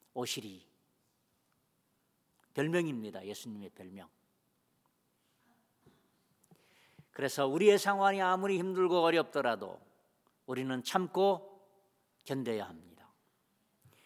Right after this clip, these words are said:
우리 주님 예수보다 참음이 무엇인 것에 대해서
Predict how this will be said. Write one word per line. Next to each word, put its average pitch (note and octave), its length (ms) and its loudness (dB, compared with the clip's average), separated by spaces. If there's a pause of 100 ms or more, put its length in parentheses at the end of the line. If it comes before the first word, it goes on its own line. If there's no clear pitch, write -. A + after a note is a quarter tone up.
(300)
우리 F#3 200 2
주님 G#3 320 4
예수보다 G3 760 8 (440)
참음이 A3+ 640 2
무엇인 G3+ 560 6
것에 G3 260 0
대해서 F3 680 2